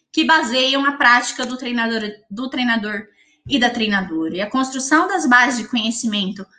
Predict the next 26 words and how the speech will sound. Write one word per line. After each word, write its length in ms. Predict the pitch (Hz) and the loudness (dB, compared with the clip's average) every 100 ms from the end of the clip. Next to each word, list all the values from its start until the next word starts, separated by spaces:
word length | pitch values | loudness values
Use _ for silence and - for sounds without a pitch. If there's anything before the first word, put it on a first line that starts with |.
| _ _ | _ _
profissional, 840 | - 220 - 165 175 233 254 247 226 | -4 -4 -2 -2 4 6 6 6 2
interpessoal 880 | 208 208 202 196 - 208 254 240 220 | -4 -10 -12 -12 -2 4 6 6 2
e 80 | |
intrapessoal 960 | 196 - 180 180 - - 254 285 220 180 _ _ _ _ | -6 -10 -18 -16 -12 4 6 6 2 -6 _ _ _ _
na 240 | 247 349 | 0 0
formação 520 | - 262 226 - 196 | 0 -4 -4 -8 -12
inicial, 580 | 226 294 - 262 285 320 - _ _ _ _ _ _ _ - | -8 -8 0 2 2 -2 -14 _ _ _ _ _ _ _ -6
é, 280 | 208 202 185 | -2 -4 -4
poderá 560 | 254 277 302 254 339 | -2 2 4 4 4
contribuir 720 | 349 302 294 247 240 262 285 285 | 4 0 0 -4 -2 -2 -2 -4
com 180 | 262 | -2
o 60 | 254 | -2
desenvolvimento 960 | 254 349 285 262 254 240 254 302 311 226 | 0 -2 -2 -4 -4 -2 0 2 0 -2
de 100 | 247 | 0
um 80 | |
alicerce 960 | 262 226 208 - 269 294 277 - 190 - _ | 2 0 -4 -4 0 2 0 -6 -14 -18 _
para 600 | 285 294 311 339 359 294 - | 6 6 6 2 -2 -8 -4
o 180 | 277 302 | -2 0
desenvolvimento 680 | 285 285 254 254 247 269 285 | -2 -4 -4 -6 -6 -8 -2
contínuo 580 | 302 - 240 240 262 - _ _ _ - | -2 -2 -6 -4 -6 -10 _ _ _ -8
de 120 | 294 | -4
conhecimentos 760 | 285 277 277 262 247 254 254 254 | -2 -2 -4 -4 -4 -4 -6 -8
e 60 | |
também 300 | 247 254 262 | -4 -2 0
de 160 | 254 254 | -2 -4
competências 1300 | 285 330 - 311 302 - 233 233 - 247 247 - | -2 -2 -2 -6 -6 -2 2 2 0 -6 -8 -12